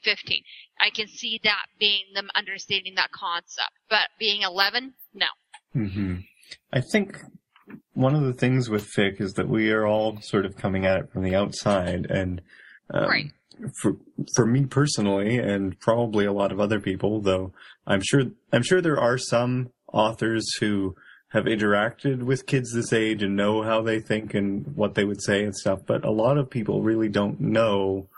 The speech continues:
Speaker 2: don't remember what it's like to be eleven. So we're sort
Speaker 1: Yeah.
Speaker 2: of imposing on these characters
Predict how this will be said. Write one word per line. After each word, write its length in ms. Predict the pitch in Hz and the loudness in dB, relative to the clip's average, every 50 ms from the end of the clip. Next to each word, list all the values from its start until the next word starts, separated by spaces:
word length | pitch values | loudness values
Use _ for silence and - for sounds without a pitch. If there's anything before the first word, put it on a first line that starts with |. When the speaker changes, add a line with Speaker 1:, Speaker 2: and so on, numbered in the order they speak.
| - - - - _ - - | -20 -20 -20 -20 _ -4 0
Speaker 2:
don't 220 | - 107 113 110 | 0 2 2 2
remember 600 | 113 107 104 104 104 107 107 95 95 92 92 95 | 2 2 4 4 4 2 2 2 0 0 0 0
what 200 | 95 92 95 95 | 2 0 2 0
it's 180 | 98 95 - - | 0 -4 0 2
like 300 | 101 101 101 104 104 - | 2 4 4 2 0 -4
to 100 | - 107 | -4 -2
be 180 | 98 101 110 120 | 0 0 0 2
eleven. 560 | 117 98 - - - - - - - - - - _ - - - - _ _ - | 0 0 0 0 -2 -2 -4 -4 -6 -6 -10 -10 _ -20 -20 -20 -20 _ _ -2
So 120 | - 110 104 | 0 2 4
we're 160 | 104 101 101 | 4 2 0
sort 240 | 104 - 107 104 101 | 0 0 2 2 2
Speaker 1:
Yeah. 60 | 98 | 0
Speaker 2:
of 140 | 95 95 - - - _ _ _ | -2 -4 -8 -14 -18 _ _ _
imposing 640 | - 110 107 - - 123 120 123 117 113 113 107 101 | -2 -2 0 2 2 2 4 4 2 0 0 0 2
on 520 | 98 104 104 107 104 104 98 98 98 98 98 - - _ _ | 2 2 4 2 2 0 0 0 -2 -4 -6 -8 -14 _ _
these 260 | - 110 107 104 98 - | 0 2 2 2 0 -2
characters 840 | - - 143 135 127 117 110 - - 98 95 92 95 92 - - | 2 4 4 4 4 0 -2 -2 0 0 2 2 0 -4 -4 -8